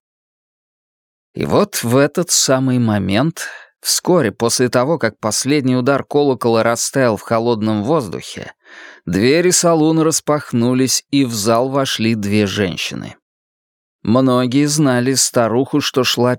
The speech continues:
первой, и некоторые из них перекрестили глаза большим пальцем, чтобы отвести от себя ее черный взгляд. То была ведьма Скооса,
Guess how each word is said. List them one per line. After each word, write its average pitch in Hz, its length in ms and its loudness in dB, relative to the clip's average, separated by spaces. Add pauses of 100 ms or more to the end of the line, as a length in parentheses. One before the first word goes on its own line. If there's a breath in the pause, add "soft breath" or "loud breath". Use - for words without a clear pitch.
(120)
первой, 76 460 -4 (280)
и 110 140 0
некоторые 131 520 2
из 135 120 -2
них 143 160 0
перекрестили 135 680 0
глаза 131 420 2
большим 135 500 0
пальцем, 101 480 -2
чтобы 104 300 -2
отвести 107 420 -2
от 135 120 -2
себя 117 300 0
ее 110 300 2
черный 117 480 0
взгляд. 110 560 -4 (640)
То 104 200 2
была 151 380 2
ведьма 135 420 2
Скооса, - 880 -4